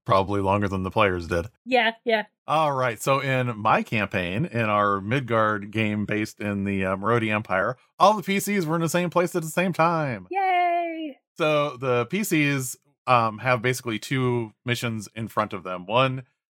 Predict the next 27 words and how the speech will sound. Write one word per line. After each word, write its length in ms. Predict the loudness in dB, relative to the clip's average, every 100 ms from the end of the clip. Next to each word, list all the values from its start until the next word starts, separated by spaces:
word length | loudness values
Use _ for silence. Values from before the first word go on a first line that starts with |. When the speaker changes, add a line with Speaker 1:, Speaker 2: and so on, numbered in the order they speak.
| _
Speaker 1:
they 140 | 0 0
could 380 | 0 0 0 -4
use 420 | -6 -4 -2 -2
the 220 | -2 0
planar 320 | 0 0 0
token 320 | 0 0 0 -2
that 120 | 0
they 120 | 0
received 560 | -2 -2 0 2 0 -4
and 180 | -6 -2
start 280 | 0 0 0
trying 320 | -2 -2 -4
to 200 | -6 -6
free 540 | -4 -2 0 -2 -4 -12 _ _ -2
Lady 260 | 0 0
Ire, 400 | 2 2 2 0
who 220 | -4 -4 -4
is 240 | -6 -6
the 380 | -6 -6 -8 -14 _ _ _ 2
Valkyrie 640 | 2 2 0 0 0 -4 _ _ -4
that 140 | -2 0
our 380 | 0 0 0
Aasimar 580 | -2 -2 -2 -2 0 0
is 320 | -2 -4 -6 -12 _ -10
descended 400 | -4 -2 -2 -4
from, 420 | -2 0 -2 -6 -14 -6
or 680 | 0 2 2 0 0 0